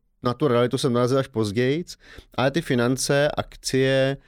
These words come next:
eh, kapitálové trhy, mezinárodní finance, nebo tady ty v-, všechny, všechny vě-, věci v souvislosti s finančním trhu mě už od výšky prostě hrozně bavily a zajímaly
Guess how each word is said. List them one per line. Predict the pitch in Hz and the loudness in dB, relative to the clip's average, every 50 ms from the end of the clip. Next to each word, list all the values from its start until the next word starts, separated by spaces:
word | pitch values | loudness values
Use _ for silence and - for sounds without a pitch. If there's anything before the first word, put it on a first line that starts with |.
| - - - - - - - _ _ - - | -20 -20 -20 -20 -20 -20 -20 _ _ -6 -2
eh, | 113 117 117 117 - | 0 2 2 2 0
kapitálové | - 113 - - 127 - 135 127 127 131 131 127 131 127 | -2 -4 -2 -2 -2 0 0 2 2 2 2 2 0 0
trhy, | 127 139 127 123 123 127 123 120 | 0 -2 -2 0 0 0 2 2
mezinárodní | 117 107 107 107 123 127 127 127 131 131 127 | 2 0 0 0 0 0 2 2 2 2 0
finance, | 123 - 127 123 120 120 120 - - - 120 120 120 | 0 0 0 0 2 0 0 -2 0 0 2 2 2
nebo | 117 113 113 110 107 | 2 0 -2 -4 -4
tady | - - 120 117 113 | -4 -2 0 0 -2
ty | - - 127 | -2 -6 -8
v-, | 123 - - - - - - - - | -8 -8 -12 -20 -20 -20 -20 -18 -10
všechny, | - - 135 127 - 147 147 123 | -6 -4 -2 0 0 0 0 0
všechny | - - - 147 139 160 151 131 | -2 -4 -2 -2 0 0 -2 -2
vě-, | 101 123 123 - 113 113 | 0 -2 -2 -2 -2 -2
věci | 110 123 123 - - 139 | 0 -2 -2 0 -2 -2
v | 127 - | -2 0
souvislosti | 135 127 123 135 120 - 143 | 0 0 0 -2 -4 -4 -4
s | 123 | -2
finančním | 135 123 123 - 139 131 | -2 -2 0 0 -2 0
trhu | 120 120 117 123 127 123 - - - - _ - | 0 0 2 2 2 0 -2 -6 -20 -20 _ -4
mě | 98 117 | -2 0
už | 117 117 110 | 0 2 0
od | 123 104 110 | 0 0 0
výšky | 117 110 - - - 123 | -2 -2 -2 -4 -4 -4
prostě | - 117 113 - - 123 | -4 -4 -6 -4 -2 -2
hrozně | 120 117 117 117 131 113 | 0 0 0 0 0 0
bavily | 101 98 95 117 127 139 143 | 0 0 2 2 2 2 2
a | 139 113 | 0 2
zajímaly | 107 104 107 113 123 127 135 139 143 151 | 2 0 0 2 2 2 2 2 0 0